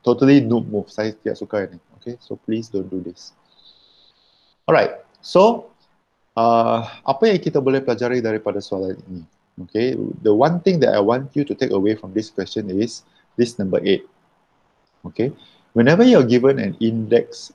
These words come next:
equation and the two numbers are not the same, uh, you need to find a way to make sure that they have the same base. Because index, laws of indices only work kalau dia punya base adalah sama.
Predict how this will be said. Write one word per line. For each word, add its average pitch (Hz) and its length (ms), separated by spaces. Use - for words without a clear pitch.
equation 95 640
and 101 80
the 101 160
two 180 160
numbers 127 480
are 92 160
not 104 240
the 85 80
same, 104 480
uh, 107 160
you 135 80
need 214 240
to 113 80
find 151 400
a 101 80
way 104 320
to 117 80
make 139 240
sure 160 160
that 104 320
they 101 80
have 98 240
the 92 80
same 104 400
base. - 400
Because 165 320
index, 135 720
laws 143 380
of 104 100
indices 107 720
only 131 400
work 101 320
kalau 156 320
dia 135 160
punya 120 400
base 120 460
adalah 101 420
sama. 92 540